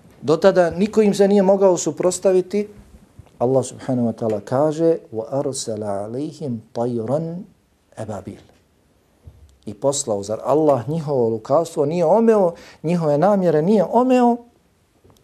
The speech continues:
I na njih, arsala alejhim, na njih poslao ptice ebabil. Prevedeno je kod nas jata ptica. Neki kažu da se tako i zovu ebabil, ebabil, da se tako zovu te ptice.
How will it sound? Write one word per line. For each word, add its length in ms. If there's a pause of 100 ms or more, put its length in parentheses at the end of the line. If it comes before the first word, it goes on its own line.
(160)
I 280
na 180
njih, 340 (120)
arsala 440
alejhim, 640
na 100
njih 340 (760)
poslao 500
ptice 500 (440)
ebabil. 520 (800)
Prevedeno 460
je 140
kod 200
nas 300 (520)
jata 340
ptica. 400
Neki 260
kažu 320
da 100
se 140
tako 280
i 80
zovu 420
ebabil, 640 (340)
ebabil, 580
da 120
se 140
tako 300
zovu 240
te 160
ptice. 380